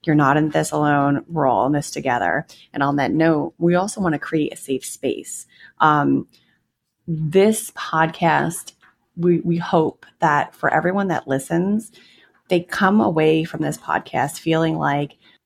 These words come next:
"I, I've got this. I, I hear these women talking and I know what they're going through and I can relate to this." And this podcast makes me feel good afterwards because it's something that I, I'm hearing and it makes me feel like I'm not alone.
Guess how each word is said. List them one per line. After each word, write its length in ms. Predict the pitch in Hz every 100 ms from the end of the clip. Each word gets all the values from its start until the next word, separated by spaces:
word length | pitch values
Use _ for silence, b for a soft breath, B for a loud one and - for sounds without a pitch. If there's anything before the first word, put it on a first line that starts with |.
| _
"I, 500 | 165 170 170 165 156 -
I've 280 | 160 156 -
got 300 | 165 156 156
this. 460 | 165 143 151 - - _
I, 460 | 160 156 156 160 156
I 120 | 151
hear 420 | 151 - 170 170 175
these 200 | 170 165
women 300 | 165 165 165
talking 640 | 165 160 165 160 151 151
and 440 | 151 151 151 160 B B B -
I 220 | 165 165
know 220 | 165 165 160
what 160 | 165
they're 100 | 165
going 320 | 156 160 160
through 260 | 165 165 160
and 100 | 151
I 80 | 151
can 180 | - 151
relate 340 | 151 170 170
to 100 | 175
this." 400 | 165 156 156 - 165
And 380 | 160 156 147 - _ _ _ _ -
this 320 | 165 156 175 175
podcast 480 | 160 160 156 143
makes 200 | 151 -
me 60 | 151
feel 180 | - 147
good 220 | 147 151
afterwards 460 | 147 - 139 139 -
because 280 | 151 - 160
it's 160 | -
something 360 | - 156 156 160
that 100 | 143
I, 240 | 143 139 - B B B
I'm 100 | 156
hearing 460 | 165 165 156 151 151
and 80 | 147
it 100 | 143
makes 240 | 151 -
me 80 | 156
feel 180 | - 135
like 160 | -
I'm 140 | 143 143
not 160 | 120
alone. 480 | 113 110 - -